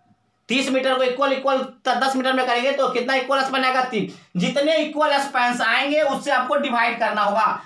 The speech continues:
That means सीएस का formula हो जाएगा डब्ल्यू स्क्वायर एल क्यूब बटे ट्वेंटी फ़ोर एन पीएम का होल square।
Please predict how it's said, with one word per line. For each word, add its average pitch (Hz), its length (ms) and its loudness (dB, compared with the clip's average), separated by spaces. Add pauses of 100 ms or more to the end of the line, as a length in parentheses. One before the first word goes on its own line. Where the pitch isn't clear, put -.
(120)
That 233 260 0
means 269 140 -2
सीएस 294 380 -2
का 302 120 -2
formula 262 400 0
हो 240 140 2
जाएगा 226 360 2
डब्ल्यू 247 480 0
स्क्वायर 220 580 -2
एल 262 220 0
क्यूब 208 380 -2
बटे 233 420 0 (340)
ट्वेंटी 240 420 0
फ़ोर 226 340 0
एन 240 500 0 (380)
पीएम 247 360 0
का 233 80 0
होल 190 260 0
square। - 380 -10